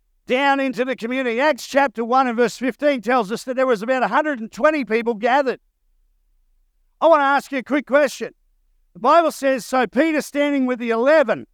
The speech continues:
began to preach." Where were the rest?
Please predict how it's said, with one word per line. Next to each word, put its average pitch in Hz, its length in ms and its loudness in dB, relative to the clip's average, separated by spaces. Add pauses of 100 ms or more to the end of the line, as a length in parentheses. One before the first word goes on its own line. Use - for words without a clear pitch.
(760)
began 214 300 0
to 175 80 -4
preach." 165 480 -2 (420)
Where 247 220 4
were 226 80 2
the 202 80 -2
rest? 202 360 -2